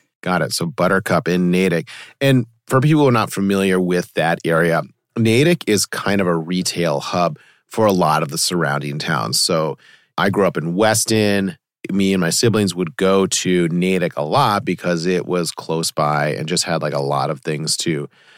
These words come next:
to go to. And the same thing, Wellesley, you know, they've got a little bit more of their own retail, but still, it, you know, Natick is a, a pretty nice, convenient location for that. And certainly Wayland is another really, really nice town that has great access to,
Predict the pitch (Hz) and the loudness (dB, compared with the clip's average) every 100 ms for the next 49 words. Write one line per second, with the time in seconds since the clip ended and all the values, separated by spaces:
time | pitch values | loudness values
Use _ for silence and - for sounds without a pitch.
0 | _ - 95 113 113 - 90 90 98 120 | _ -4 2 4 4 2 0 2 0 0
1 | 120 110 85 - 80 - 127 139 123 135 | 0 -2 -8 -8 -14 -4 2 2 4 4
2 | 120 107 101 127 123 95 101 104 98 107 | 4 2 2 4 4 4 2 2 2 2
3 | 104 104 104 104 107 107 - 120 120 101 | 2 2 2 4 2 2 2 2 2 0
4 | 113 - - 104 92 90 123 87 85 95 | -2 0 2 2 0 -2 -4 -4 -2 0
5 | 98 113 87 80 82 - 92 - _ - | 0 0 -2 -2 -6 -6 -10 -10 _ -6
6 | 104 98 95 - - - 87 90 - 90 | -2 0 -2 -6 -16 -4 0 0 -2 -2
7 | 87 87 65 82 80 87 87 - 82 78 | 0 0 0 -2 -2 -2 -2 -2 -4 -6
8 | - 78 73 76 - - 92 95 - 147 | -6 -4 -2 -4 -8 -8 -4 0 2 4
9 | 104 82 85 120 104 69 67 71 - _ | 2 0 2 2 2 -2 -8 -10 -10 _
10 | _ _ _ _ - - 190 92 85 87 | _ _ _ _ -8 0 2 2 2 0
11 | 87 85 78 _ _ _ - 98 101 92 | 0 -2 -4 _ _ _ -8 -2 2 2
12 | 85 - - 82 78 78 73 76 78 78 | 0 -2 -2 -2 -2 -2 -2 -2 -4 -2
13 | 73 62 - 69 - - 76 58 67 | -2 -2 -2 -4 -4 -4 -6 -6 -10